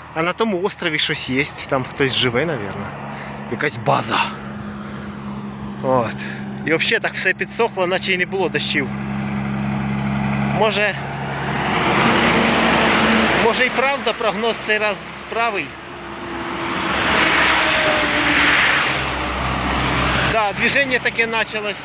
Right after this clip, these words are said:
що капець. Наче, я так поняв, що воно далі буде ще хуже. Чим ближче до великих городів, тим хуже. В общем, таке. Ішь ти. Оце ж дорога стала хороша,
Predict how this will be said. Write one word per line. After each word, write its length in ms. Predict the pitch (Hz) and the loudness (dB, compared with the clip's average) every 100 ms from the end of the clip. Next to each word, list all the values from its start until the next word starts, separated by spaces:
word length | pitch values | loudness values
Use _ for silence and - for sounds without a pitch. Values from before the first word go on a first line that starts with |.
| - | -8
що 100 | - | -8
капець. 600 | - 208 - 165 147 - | -2 -2 2 2 2 -4
Наче, 320 | 175 170 190 170 - - - - - - - | -4 -2 0 -2 -6 -16 -14 -14 -14 -6 0
я 160 | 190 | 2
так 120 | 214 - | 2 0
поняв, 240 | 226 214 | 2 2
що 160 | 190 208 | 2 -2
воно 180 | 202 202 | -2 -2
далі 180 | 190 196 185 | -2 -2 -2
буде 120 | 185 | -2
ще 200 | 175 254 | 0 0
хуже. 340 | 240 185 143 143 | -2 -4 -2 -2
Чим 180 | - 156 | -2 0
ближче 320 | 175 180 175 | 2 2 2
до 100 | 170 | 2
великих 380 | 175 175 170 127 | 2 0 -2 -2
городів, 360 | 156 160 175 202 180 - | 0 2 2 0 -2 -6
тим 120 | 151 | -6
хуже. 380 | - 220 135 101 - - - - - - - - - | -2 -2 -2 -2 -6 -10 -10 -10 -12 -12 -12 -12 -6
В 40 | 190 | -2
общем, 180 | 175 170 | 0 0
таке. 380 | 175 151 117 - - - - - - - - - - - - - - - | -2 -2 -2 -4 -10 -6 -4 -2 -2 -4 -6 -10 -8 -4 -4 -4 -6 -4
Ішь 160 | 190 - | 0 2
ти. 280 | 135 - - - - - - - - - - - - - - - - - - - - - - - - - - - - - - - - - - - - - - - - - - - - - - - - - - - | 2 0 -2 -6 -2 0 0 0 0 2 2 2 0 0 0 2 2 2 0 0 -2 -2 -2 -2 -8 -8 -6 -4 -4 -4 -6 -8 -6 -4 -4 -4 -2 -2 0 0 0 0 2 2 2 4 4 4 4 4 2 2
Оце 220 | 170 208 | 2 2
ж 60 | 160 | 2
дорога 340 | 208 208 180 | 2 2 2
стала 280 | - 190 180 | 2 2 0
хороша, 360 | 190 220 - | 0 0 0